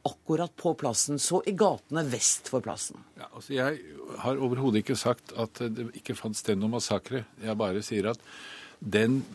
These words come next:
Speaker 2: den store myten som er skapt, og dette er en medieskapt myte, fordi, og historikerne er helt i, kommet helt i bakleksa her, den, eh, den eksisterer, den, den ble skapt der og da,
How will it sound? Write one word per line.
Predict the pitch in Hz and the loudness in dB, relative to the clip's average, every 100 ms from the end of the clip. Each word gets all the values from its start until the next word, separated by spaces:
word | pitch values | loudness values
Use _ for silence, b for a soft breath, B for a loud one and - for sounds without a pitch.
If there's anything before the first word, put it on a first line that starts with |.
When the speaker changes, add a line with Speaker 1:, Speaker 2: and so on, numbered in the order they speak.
| - | -10
Speaker 2:
den | 110 113 | -4 -2
store | - 165 123 120 | 0 4 4 4
myten | 151 - 110 | 2 2 0
som | 139 | 0
er | |
skapt, | 127 - 127 - | -4 -4 -6 -6
og | - 120 | -4 0
dette | 110 135 | 0 2
er | 104 | 4
en | |
medieskapt | 104 87 98 - 101 113 | 4 2 -2 -4 -4 -2
myte, | 87 - 107 | -4 -4 -8
fordi, | - 113 110 | -4 -2 -2
og | 113 | 0
historikerne | 135 127 113 107 131 | -2 2 2 2 2
er | 123 | 2
helt | 104 101 127 | 2 0 2
i, | 113 104 98 95 104 | 2 4 2 -2 -2
kommet | 104 95 98 | 0 2 0
helt | 87 | -2
i | 95 | 2
bakleksa | 98 - 82 - - | 2 2 -6 -6 -6
her, | 104 113 B B B B | -8 -10 B B B B
den, | - 104 120 135 | 2 4 6 8
eh, | 131 127 127 120 160 117 113 110 113 117 104 104 | 8 8 6 2 -4 0 2 4 2 -4 -6 0
den | 107 120 | 2 2
eksisterer, | 110 - - - 92 101 110 110 - - 104 110 120 | -2 -2 -2 0 0 2 0 -2 -6 -8 -8 -6 4
den, | 110 120 | 6 6
den | 123 127 | 6 6
ble | 147 | 8
skapt | - - 143 - | 6 4 2 0
der | 113 113 143 | 0 2 4
og | |
da, | 139 | 4